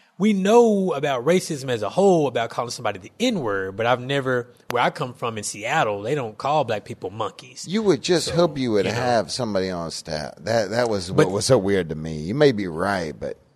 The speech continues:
Speaker 1: I mean,
Speaker 2: if
Speaker 1: but
Speaker 2: you
Speaker 1: that,
Speaker 2: don't,
Speaker 1: I
Speaker 2: then
Speaker 1: don't
Speaker 2: do better and put somebody
Speaker 1: Exactly.
Speaker 2: on your staff who can say, um,
Speaker 1: Or
Speaker 2: "This is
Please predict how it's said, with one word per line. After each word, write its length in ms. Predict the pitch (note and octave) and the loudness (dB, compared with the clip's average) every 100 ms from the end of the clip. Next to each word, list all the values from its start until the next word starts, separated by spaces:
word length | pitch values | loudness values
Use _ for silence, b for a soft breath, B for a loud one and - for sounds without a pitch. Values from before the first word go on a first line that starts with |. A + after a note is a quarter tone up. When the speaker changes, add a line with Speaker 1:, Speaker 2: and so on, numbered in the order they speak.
| - | -10
Speaker 1:
I 60 | D3 | 0
mean, 160 | E3 | 2
Speaker 2:
if 80 | C#3+ | 4
Speaker 1:
but 80 | D3 | 4
Speaker 2:
you 60 | D#3 | 4
Speaker 1:
that, 80 | |
Speaker 2:
don't, 220 | D#3 G3 A3 | 6 6 6
Speaker 1:
I 100 | C#3 | 4
Speaker 2:
then 20 | |
Speaker 1:
don't 140 | D3+ | 4
Speaker 2:
do 160 | E3 F#3 | 4 6
better 340 | B2 C#3 G#2 | 8 10 8
and 340 | F2+ F2 D2+ - | 2 -4 -8 0
put 200 | C3 B2+ | 2 4
somebody 180 | C3+ A#2+ | 6 6
Speaker 1:
Exactly. 100 | A2+ | 6
Speaker 2:
on 60 | G2+ | 2
your 80 | |
staff 300 | F2 A#2 G#2 | 0 2 2
who 100 | F#2+ | 2
can 160 | F#2 F2+ | -4 -2
say, 260 | G#2 F#2+ - b b b b b b - | 2 2 0 b b b b b b -4
um, 300 | - - G2 - _ _ _ _ _ _ _ _ - | -2 -2 -4 -10 _ _ _ _ _ _ _ _ 2
Speaker 1:
Or 140 | E3 D#3 | 6 6
Speaker 2:
"This 140 | D3+ | 6
is 120 | C3+ | -4